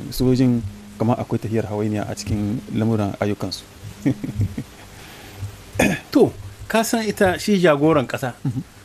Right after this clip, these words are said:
Speaker 2: mutane gauga ne suka yi.
Speaker 1: Daga waje ana ganin tamkar
Speaker 2: Eh, su suna ganin kama jan ragama da, da, da sauki.
Speaker 1: Mm.
Speaker 2: To, ƙasar dama tun kan ai juyin mulki, arzikin ƙasa a gurɓace shi. Kuma ba nan Nijar ba, duk duniya ƙasa a gurɓace shi.
Speaker 1: Mm.
Speaker 2: Aka zo aka yi juyin mulki, aka rufe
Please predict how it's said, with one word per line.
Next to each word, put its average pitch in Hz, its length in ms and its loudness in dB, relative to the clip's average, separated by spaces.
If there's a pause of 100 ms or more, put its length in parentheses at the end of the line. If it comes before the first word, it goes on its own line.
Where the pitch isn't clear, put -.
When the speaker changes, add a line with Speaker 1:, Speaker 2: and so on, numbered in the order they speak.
(160)
Speaker 2:
mutane 160 800 6
gauga 160 500 4
ne 131 100 2
suka - 200 -12
yi. - 60 -8 (240)
Speaker 1:
Daga 123 180 0
waje 131 160 4
ana 147 200 4
ganin 123 180 4
tamkar 131 400 6
Speaker 2:
Eh, 120 40 0 (280)
su 185 120 0
suna 180 280 4
ganin 160 240 4
kama 151 640 2
jan 160 320 4 (120)
ragama 131 460 4
da, 104 380 0
da, 101 160 -2
da 95 180 -6
sauki. 117 380 -6 (100)
Speaker 1:
Mm. 113 140 0 (240)
Speaker 2:
To, 185 180 6 (160)
ƙasar 185 320 2
dama 160 360 6
tun 190 180 -2
kan 156 180 2
ai 139 140 2
juyin 147 180 2
mulki, 139 540 0 (280)
arzikin 135 380 2
ƙasa 139 240 -2
a 123 60 0
gurɓace 101 400 -4
shi. 107 80 4 (180)
Kuma 151 180 2
ba 135 160 6
nan 151 200 4
Nijar 127 260 4
ba, 117 80 -2
duk 131 160 0
duniya 147 320 4
ƙasa - 300 -6 (100)
a 107 140 0
gurɓace 92 360 -4
shi. - 200 -12
Speaker 1:
Mm. 120 80 -4 (260)
Speaker 2:
Aka 165 240 2
zo 156 120 4
aka 156 200 2
yi 127 160 4
juyin 127 240 2
mulki, 120 380 0
aka 127 180 2
rufe 123 160 4